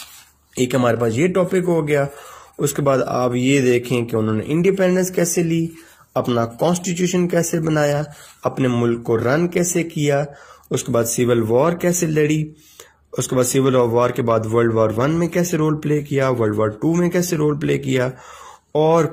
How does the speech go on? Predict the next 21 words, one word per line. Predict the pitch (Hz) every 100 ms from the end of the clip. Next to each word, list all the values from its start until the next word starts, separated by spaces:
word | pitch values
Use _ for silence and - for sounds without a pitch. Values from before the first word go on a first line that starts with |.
| -
कोल्ड | 135 127 113
वॉर | 113 139
में | 180 185
कैसे | 185 180 170
रोल | 160 156
प्ले | 151 143
किया, | 143 139
और | - 151
कुछ | 151 208 208 -
जो | 151
उनके | 143 147 139
ज़ाती | 117 - - 175 185 220 202
मामलात | 147 117 113 110 113 -
थे | 110 - - - - - -
जैसे | 127 131 120
वेस्टवर्ड | 117 151 151 156
एक्सपेंशन | 147 - 175 180 190 180
कैसे | 175 170 170
की | 170 160 156 - - - - -
और | 147 170 185
सिविल | 175 - - 165 156 175 170